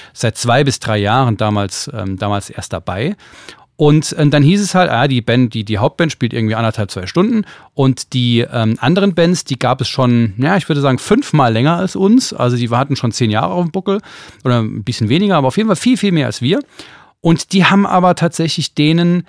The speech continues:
ernsthaft fünfundvierzig Minuten Playzeit gegeben und uns nur dreißig. Und dann haben wir gesagt, hey, aber irgendwie, also wir sind, wir sind doch die gleiche Szene. Wir kennen uns doch alle schon ganz viele Jahre.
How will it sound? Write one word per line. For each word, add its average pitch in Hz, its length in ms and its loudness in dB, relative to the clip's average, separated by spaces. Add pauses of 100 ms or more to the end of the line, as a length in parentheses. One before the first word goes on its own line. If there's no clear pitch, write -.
(560)
ernsthaft 160 540 -2
fünfundvierzig 147 640 0
Minuten 107 560 -2 (600)
Playzeit 127 540 0
gegeben 107 460 -2
und 127 120 -2
uns 135 220 0
nur 123 100 0
dreißig. - 480 -12 (140)
Und - 80 -20 (440)
dann 127 100 2
haben 131 40 4
wir 127 40 6
gesagt, 113 260 0
hey, 113 180 2
aber 117 220 -2
irgendwie, 156 600 2 (840)
also 123 180 0
wir 131 80 4
sind, 151 260 0 (160)
wir 120 120 -4
sind 151 120 4
doch 156 60 4
die 123 100 0
gleiche 117 340 0
Szene. 104 440 -4 (600)
Wir 131 120 2
kennen 175 240 4
uns 120 140 0
doch 104 160 -6
alle 90 240 -10
schon 107 140 -6
ganz 101 180 -4
viele 101 180 -4
Jahre. 87 300 -8